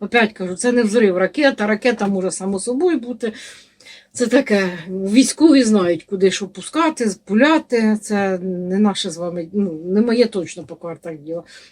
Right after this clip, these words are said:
А взрив іменно, іменно якесь недовольство може бути. Понімаєш, десь щось одне за другим потягнеться.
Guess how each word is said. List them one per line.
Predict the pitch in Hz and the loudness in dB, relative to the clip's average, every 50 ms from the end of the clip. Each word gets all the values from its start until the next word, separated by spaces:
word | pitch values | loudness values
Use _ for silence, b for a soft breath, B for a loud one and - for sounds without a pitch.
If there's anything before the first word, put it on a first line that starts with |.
| B | B
А | - 226 | 0 0
взрив | 226 214 254 311 370 349 262 | 2 4 6 8 8 8 8
іменно, | 254 269 262 269 262 262 254 247 240 233 226 220 214 226 | 8 6 6 6 6 6 6 6 6 4 4 4 4 2
іменно | 240 233 240 240 247 240 247 240 233 | 2 0 0 2 2 2 4 2 2
якесь | 226 220 - 240 226 - | 0 0 0 -2 -2 -2
недовольство | 226 214 208 190 233 202 196 196 180 170 - - 185 170 | -2 -2 0 0 -2 0 0 -2 -2 -2 -6 -10 -8 -8
може | 175 175 165 160 170 170 | -8 -8 -10 -8 -10 -10
бути. | 156 143 143 151 151 _ - - - - _ _ _ _ _ _ _ _ _ _ _ _ _ _ _ | -10 -12 -16 -20 -20 _ -20 -20 -20 -20 _ _ _ _ _ _ _ _ _ _ _ _ _ _ _
Понімаєш, | - 202 214 254 302 285 262 214 190 | -2 2 2 4 4 4 4 4 6
десь | 208 269 269 269 | 6 8 8 6
щось | - - - 330 381 403 - - | 6 2 4 4 6 6 6 4
одне | 247 220 208 240 269 269 | 2 2 4 4 4 4
за | 233 233 220 | 4 2 0
другим | 208 240 254 240 294 311 269 | 0 0 2 4 4 4 4
потягнеться. | 240 233 226 220 - 208 185 165 156 151 156 156 _ - - 190 | 2 -2 -4 -4 -4 -6 -6 -6 -8 -12 -16 -20 _ -20 -20 -20